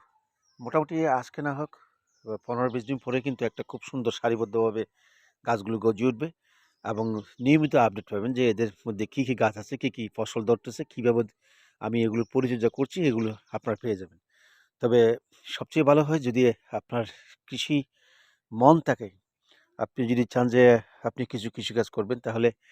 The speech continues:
দেরি না করে, আহ, আপনি শুরু করে দিন। এরকম ক্যারেট বাজারে কিনতে পাওয়া যায়, একটা তিরিশ চল্লিশ টাকার মধ্যে ক্যারেট পাবেন। এই ক্যারেটের মধ্যে মাটি নিয়ে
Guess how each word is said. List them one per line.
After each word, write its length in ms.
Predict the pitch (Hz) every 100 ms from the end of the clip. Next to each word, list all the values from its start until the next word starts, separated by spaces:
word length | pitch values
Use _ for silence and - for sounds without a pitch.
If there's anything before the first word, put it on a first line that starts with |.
| - - _ -
দেরি 220 | 113 120
না 120 | 131
করে, 320 | 131 135 117 131 _ _ _ _ -
আহ, 520 | 107 95 98 92 101 - _ _ -
আপনি 340 | 127 - 127
শুরু 200 | - 127
করে 160 | 123 123
দিন। 140 | 147
এরকম 280 | 143 107 113
ক্যারেট 300 | - 117 107
বাজারে 340 | 98 107 113 117 _ _
কিনতে 240 | 117 113
পাওয়া 200 | 117 127
যায়, 160 | 120 151
একটা 240 | - 120 - _ _ _ _ -
তিরিশ 180 | 135 127
চল্লিশ 280 | 139 123
টাকার 200 | - 123
মধ্যে 160 | 127 120
ক্যারেট 260 | - 107 -
পাবেন। 200 | 95 87 _ _ _ _ _ -
এই 80 |
ক্যারেটের 300 | 110 127 120
মধ্যে 240 | 127 120 127
মাটি 360 | 117 113 -
নিয়ে 340 | 131 139 156